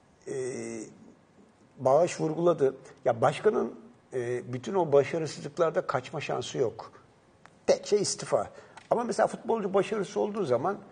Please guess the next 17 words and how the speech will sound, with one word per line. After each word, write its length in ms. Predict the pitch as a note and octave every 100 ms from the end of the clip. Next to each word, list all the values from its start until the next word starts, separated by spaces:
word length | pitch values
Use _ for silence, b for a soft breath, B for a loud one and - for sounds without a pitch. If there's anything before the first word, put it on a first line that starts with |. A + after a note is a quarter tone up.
| -
çekiyor, 340 | - C3+ E3 D3+
<laughs> 20 |
gidiyor 320 | F3 - F#3
başka 360 | D3+ - - D3
bir 160 | B2+ B2 -
takımda. 400 | - D3 G#2 A#2
Yeni 220 | F3 F#3+
bir 40 | G3
hayat, 440 | D3+ F3 F3 - -
yeni 220 | D3+ D#3+
bir 160 | E3 -
sayfa 360 | - D#3+ -
açabiliyor. 520 | E3+ B2 G#2 G2 G2+ F#2+ B B B B C#3+
Dolayısıyla, 580 | G3 A#3 B3+ A3 C#3+ - -
e, 220 | C3+ C3 - - _ - - _ b b b b _ _ -
başarı 380 | D#3 E3+ G3+
gelmeyince, 840 | A3 A#3 G#3 C#3 A2+ G#2+ F#3+ A#3